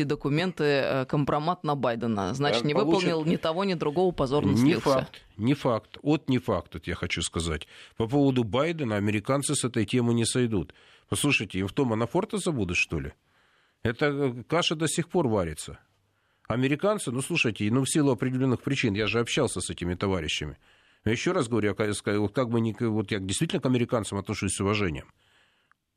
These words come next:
Speaker 2: Ну, к сожалению, они к нам так не относятся, но это же другой вопрос, это не важно.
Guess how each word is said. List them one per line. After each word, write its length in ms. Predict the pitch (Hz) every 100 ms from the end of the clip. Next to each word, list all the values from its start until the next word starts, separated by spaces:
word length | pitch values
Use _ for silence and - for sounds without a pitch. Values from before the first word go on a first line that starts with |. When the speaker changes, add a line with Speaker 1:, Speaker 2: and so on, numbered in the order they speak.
| -
Speaker 2:
Ну, 220 | 120 101
к 80 | -
сожалению, 440 | - 127 127 113
они 120 | 180
к 60 | 220
нам 120 | 117
так 200 | - 92
не 80 | 104
относятся, 340 | 98 95 -
но 60 | 101
это 100 | 135
же 100 | 127
другой 260 | 147 160 123
вопрос, 340 | 107 123 98
это 100 | 95
не 80 | 104
важно. 380 | 127 92 71